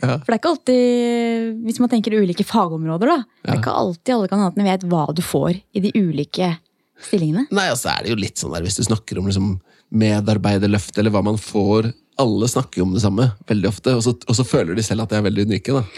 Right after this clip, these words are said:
Speaker 2: Ja, og sånn som vi som jobber en del med I T-stillinger da, Sverre, eh, da kan man jobbe med veldig mange selskaper hvor man kanskje ikke har peiling på hvor stort er I T-miljøet i det selskapet,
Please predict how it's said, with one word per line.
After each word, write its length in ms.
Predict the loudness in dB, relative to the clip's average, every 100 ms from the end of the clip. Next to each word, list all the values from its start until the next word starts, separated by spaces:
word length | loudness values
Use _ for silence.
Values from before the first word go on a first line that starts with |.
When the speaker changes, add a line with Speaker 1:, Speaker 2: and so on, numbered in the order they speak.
| -6
Speaker 2:
Ja, 120 | -4 -2
og 80 | 0
sånn 140 | 0
som 80 | 2
vi 80 | 0 2
som 80 |
jobber 380 | 2 2 0 2
en 80 | 2
del 160 | 2 0
med 120 | 0
I 140 | -2 -2 -4
T-stillinger 460 | -6 -2 2 2 4
da, 60 | 2 2
Sverre, 260 | 0 0 -2 _ _ -20 -20 -8 0
eh, 220 | 2 2 2
da 100 | 0
kan 80 | 2
man 100 | 2
jobbe 160 | 2 2
med 80 | 2
veldig 240 | 2 2 2
mange 160 | 2
selskaper 480 | 0 -2 -4 -6 -2
hvor 140 | 0 2
man 140 | 2 0
kanskje 160 | 0 -2
ikke 140 | -4
har 80 | -6
peiling 600 | -6 -2 0 0 0 0 0
på 80 | -2 -2
hvor 300 | 0 2 0
stort 480 | -4 -2 0 0 0 -4
er 300 | -2 -2 0
I 140 | 0 0 -2
T-miljøet 560 | -2 0 2 2 0 0
i 80 | 0
det 140 | 2
selskapet, 320 | -2 -4 -8